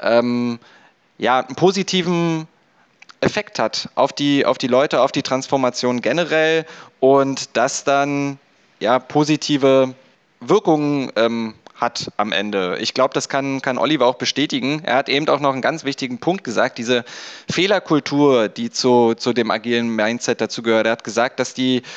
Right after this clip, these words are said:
äh, diese, diese Experienced Manager eben auch gemerkt haben, okay, so kann ich nicht weitermachen, ich muss hier was ändern. Also sie haben Fehler gemacht,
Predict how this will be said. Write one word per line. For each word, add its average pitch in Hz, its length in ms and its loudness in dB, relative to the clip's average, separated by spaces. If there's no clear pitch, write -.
äh, 120 200 2
diese, 123 400 4
diese 113 160 -2
Experienced 151 720 2
Manager 127 380 0
eben 123 260 -2
auch 117 260 0
gemerkt 120 360 -2
haben, 135 140 0
okay, 139 240 0
so 131 120 0
kann 139 160 -4
ich 135 120 -8
nicht 123 160 -4
weitermachen, 139 440 -2
ich 120 120 -6
muss 135 140 -4
hier 120 80 -4
was 101 160 -2
ändern. 151 340 -2
Also 104 160 -2
sie 113 140 0
haben 113 100 -2
Fehler 170 380 0
gemacht, 147 500 -4